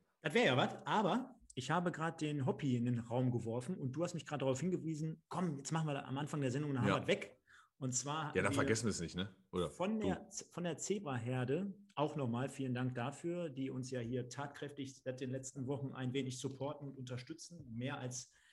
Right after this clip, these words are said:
Speaker 1: äh, angedacht im ersten Moment. Und zwar haben die nochmal, äh, eine dieser limitierten, äh, Stahlbarren-Auflagen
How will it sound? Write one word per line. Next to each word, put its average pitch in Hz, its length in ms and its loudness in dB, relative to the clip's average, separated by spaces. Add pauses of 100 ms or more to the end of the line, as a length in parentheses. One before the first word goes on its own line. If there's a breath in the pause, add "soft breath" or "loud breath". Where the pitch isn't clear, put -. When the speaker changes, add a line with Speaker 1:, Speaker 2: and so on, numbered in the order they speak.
(580 loud breath)
Speaker 1:
äh, 131 300 6 (280)
angedacht 175 520 4
im 156 160 -2
ersten 156 260 -2
Moment. 175 440 0 (420)
Und 139 120 2
zwar 143 300 0
haben 143 140 0
die 143 100 -2
nochmal, 135 540 -2
äh, 127 280 -4
eine 151 260 -2
dieser 135 300 0
limitierten, 135 1040 0
äh, 123 40 -4
Stahlbarren-Auflagen 123 1500 0